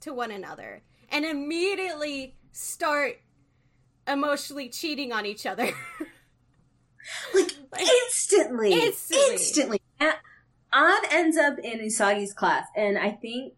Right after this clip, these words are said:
Speaker 2: and I don't remember what's her name, like, Natsumi or something?
Speaker 1: Mm-hmm. Natsumi and Seijiro.
Speaker 2: Natsumi and Seijiro. And he's, I think he puts himself in the year ahead,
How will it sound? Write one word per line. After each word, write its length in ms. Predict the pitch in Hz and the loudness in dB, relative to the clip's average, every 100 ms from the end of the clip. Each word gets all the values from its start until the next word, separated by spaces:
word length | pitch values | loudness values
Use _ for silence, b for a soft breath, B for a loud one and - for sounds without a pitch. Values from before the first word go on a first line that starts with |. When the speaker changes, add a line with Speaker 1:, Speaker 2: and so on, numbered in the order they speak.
| - | -8
Speaker 2:
and 240 | 220 208 214 | -4 -4 -2
I 40 | |
don't 120 | 262 294 | -2 0
remember 320 | 294 277 247 | -2 -4 -6
what's 160 | 208 220 | -8 -8
her 60 | 233 | -6
name, 80 | 180 | -4
like, 140 | - | -2
Natsumi 580 | 175 170 - 226 240 254 | -4 -4 -6 -10 -8 -8
or 40 | |
something? 480 | 269 285 311 339 359 _ _ _ _ _ _ _ 294 | -8 -4 -4 -2 -6 _ _ _ _ _ _ _ -12
Speaker 1:
Mm-hmm. 300 | 311 330 320 _ _ _ _ _ _ _ _ _ _ _ _ _ - | -10 -10 -10 _ _ _ _ _ _ _ _ _ _ _ _ _ -6
Natsumi 520 | 269 294 - 320 294 254 | -2 -2 -4 -6 -4 -6
and 100 | 226 | -8
Seijiro. 680 | - 240 214 220 180 175 - _ _ _ _ _ _ _ _ _ _ _ _ _ _ 202 | -10 -10 -10 -10 -10 -12 -16 _ _ _ _ _ _ _ _ _ _ _ _ _ _ 0
Speaker 2:
Natsumi 460 | 220 226 269 269 | 0 0 -2 0
and 100 | 240 | 0
Seijiro. 540 | 240 196 180 180 - - _ _ _ | 0 2 2 0 -4 -6 _ _ _
And 640 | 208 208 208 202 196 190 175 - | 0 2 2 0 0 -6 -10 -14
he's, 640 | - - 277 320 330 - - | -12 -2 2 2 2 -4 -6
I 100 | 226 | -6
think 200 | 226 240 | -2 -2
he 120 | 262 247 | -2 0
puts 200 | 311 320 | -2 0
himself 340 | 302 247 240 | 0 0 0
in 80 | 208 | -2
the 80 | 190 | -2
year 280 | 180 180 | 0 0
ahead, 720 | 151 139 - 147 170 220 302 | 0 -2 -4 0 2 2 0